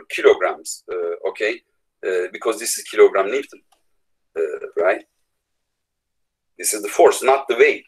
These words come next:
Uh, this is the weight, but not the mass. The mass that we can carry is going to be four point two kilograms with this. So now let's solve another problem. In this problem, we have this segment, okay? The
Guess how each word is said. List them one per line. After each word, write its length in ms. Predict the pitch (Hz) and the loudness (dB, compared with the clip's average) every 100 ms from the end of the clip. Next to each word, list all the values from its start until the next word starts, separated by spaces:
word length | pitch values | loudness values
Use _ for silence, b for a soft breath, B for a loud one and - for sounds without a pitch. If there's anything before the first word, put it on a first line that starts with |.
| 101 | -6
Uh, 160 | 101 | -6
this 180 | 101 107 | -4 -6
is 80 | 123 | -6
the 100 | 117 | 2
weight, 360 | 131 180 202 - - | 4 4 0 -2 0
but 180 | 123 | 2
not 220 | 127 127 - | 4 2 2
the 60 | |
mass. 540 | 113 107 - - - _ - - | 2 2 2 0 -2 _ -20 -8
The 60 | - | -2
mass 340 | 120 359 359 | 4 4 4
that 200 | - 123 - | 2 0 -2
we 80 | 113 | -10
can 180 | 117 | -8
carry 260 | 107 170 165 | -4 -4 -4
is 160 | - - | -8 0
going 240 | 117 117 - | 0 0 -6
to 80 | 117 | -12
be 140 | 113 - | -10 4
four 200 | 139 127 | 4 4
point 320 | 113 107 - | 0 -6 -8
two 200 | 110 107 - | -10 -10 -4
kilograms 540 | - 67 - - - _ _ _ _ _ - - - | -2 -2 -8 -20 -20 _ _ _ _ _ -20 -6 -6
with 180 | - - | -6 -14
this. 300 | - - - _ _ _ _ _ - | -10 -10 -10 _ _ _ _ _ 4
So 220 | 220 214 | 8 10
now 240 | 202 190 | 10 8
let's 220 | 190 190 - | 6 2 2
solve 180 | 185 | 2
another 320 | 170 170 160 151 | 2 0 -2 -2
problem. 500 | 156 143 110 - - _ _ _ _ - | 4 4 2 -6 -12 _ _ _ _ -16
In 180 | 135 165 | -10 -4
this 160 | 202 | -4
problem, 440 | - 185 151 147 147 | 0 4 4 4 -8
we 180 | 156 147 | -8 -4
have 220 | 147 127 | -4 -4
this 260 | 160 165 - | -6 -2 -2
segment, 580 | - 156 135 113 - - - _ _ _ _ _ - | -2 -4 -2 -2 -2 -8 -20 _ _ _ _ _ -4
okay? 400 | 117 - 143 311 - _ - | -2 4 2 2 -14 _ 0
The 260 | 143 139 | 2 2